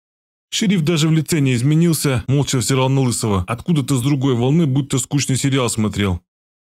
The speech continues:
Бешеный, надо отдать ему должное, отреагировал на это вполне адекватно.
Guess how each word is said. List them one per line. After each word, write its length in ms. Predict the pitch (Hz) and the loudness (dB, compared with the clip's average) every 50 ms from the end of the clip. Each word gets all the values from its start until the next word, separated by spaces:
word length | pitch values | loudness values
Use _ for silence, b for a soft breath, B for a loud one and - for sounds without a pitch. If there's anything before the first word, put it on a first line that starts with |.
| _ _ _ _ _ _ _ 95 | _ _ _ _ _ _ _ -6
Бешеный, 540 | 98 113 131 - - 185 185 185 180 170 180 - | -2 -2 -2 0 0 0 0 2 0 0 -2 -2
надо 240 | - 147 151 139 151 | -4 -2 -2 0 -2
отдать 280 | 143 135 151 143 - - | 0 0 -2 -2 -2 -2
ему 160 | 139 139 135 | 0 0 0
должное, 560 | 127 123 143 139 131 117 127 127 120 110 101 - | 0 0 0 0 0 0 0 0 0 -2 -2 -4
отреагировал 640 | - 110 - - 120 120 120 127 202 208 214 196 185 | -6 -6 -4 -2 -2 -2 0 0 0 2 2 2 2
на 80 | 147 139 | 2 0
это 200 | 143 - 170 147 | 0 -2 -4 -6
вполне 340 | - - 143 131 127 123 120 | -4 -2 0 0 2 0 0
адекватно. 680 | 120 127 123 123 117 110 110 104 - - 101 90 - | 0 -2 -4 -2 -2 -2 -2 -2 -2 -4 -4 -4 -6